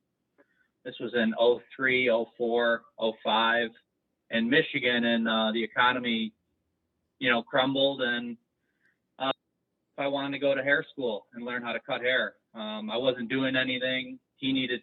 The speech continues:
students. Um, he needed faces in his school, and he just asked me if I'd go, and so I did. Um, started to learn a new trade. It was similar to carpentry. It's like working with tools, um, working with my hands. Uh, you know, you're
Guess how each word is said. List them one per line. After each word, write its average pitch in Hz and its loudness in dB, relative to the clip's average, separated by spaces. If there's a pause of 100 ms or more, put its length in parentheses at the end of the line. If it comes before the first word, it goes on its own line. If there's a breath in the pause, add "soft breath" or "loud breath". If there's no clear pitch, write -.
students. 131 -2 (320)
Um, 113 -2
he 117 -2
needed 117 -4
faces 120 0
in 127 -4
his 117 -4
school, 127 6 (500 soft breath)
and 120 -6
he 123 -2
just 123 -2
asked 117 4
me 120 -2
if 120 -4
I'd 110 2
go, 120 4
and 104 -8
so 113 -2
I 110 2
did. 123 0 (280)
Um, 110 -8 (500)
started 131 4
to 127 -2
learn 127 -4
a 117 -6
new 120 -6
trade. 139 -2
It 131 -8
was 113 -12 (220)
similar 185 0
to 139 -8
carpentry. 139 -4
It's - -20
like 117 -6 (180)
working 123 -2
with 120 -8
tools, 143 0 (300)
um, 117 -2 (520)
working 131 2
with 123 -4
my 120 0
hands. 139 0 (180)
Uh, 113 -2 (380)
you 135 -6
know, 127 0
you're 120 0